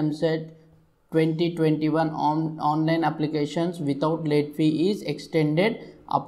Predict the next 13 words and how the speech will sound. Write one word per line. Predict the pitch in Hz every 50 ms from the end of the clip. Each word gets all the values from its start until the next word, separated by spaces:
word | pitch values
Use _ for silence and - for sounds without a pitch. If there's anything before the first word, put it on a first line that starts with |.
| - -
to | 202 240 240 - 165
twenty-four | 156 151 151 156 165 160 160 165 170 185 175 170 - 208
six | 226 226 - - - - - - - 170
twenty-one. | 156 147 135 143 139 131 123 120 117 117 - - - -
So | 180 196 254 330 - - - - - - - -
ట్వంటీ | 165 165 175 170 196 196 196 -
ఫోర్త్ | 175 175 175 175 170 170 151
అంటే | 156 156 185 175 170
ఈరోజు | 165 165 170 160 170 165 165 165
సెవెంటీన్త్, | 151 143 156 160 160 156 165 156 156 147 160 180 214 277 - - - - - - - -
so | 175 160 160 160 156 156 156 156 160 160 160
ఇంకా | 160 160 190 185 190 190
మీకు | 190 180 180 190